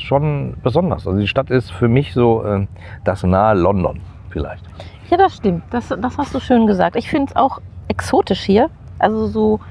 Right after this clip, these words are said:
Speaker 2: dafür, dass es so nah ist, ist es irgendwie ganz, ganz anders von der Mentalität und so. Und, und die Architektur ist irgendwie abgefahren. Also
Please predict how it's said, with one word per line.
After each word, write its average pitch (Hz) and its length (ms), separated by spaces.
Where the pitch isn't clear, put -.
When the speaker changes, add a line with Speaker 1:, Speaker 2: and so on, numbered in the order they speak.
Speaker 2:
dafür, 247 240
dass 214 160
es 220 140
so 190 100
nah 196 300
ist, 294 120
ist 247 100
es 202 140
irgendwie 208 360
ganz, 208 280
ganz 185 200
anders 190 380
von 202 160
der 196 80
Mentalität 202 800
und 196 160
so. 190 220
Und, 196 240
und 185 100
die 202 100
Architektur 202 600
ist - 140
irgendwie 180 360
abgefahren. 175 680
Also 190 340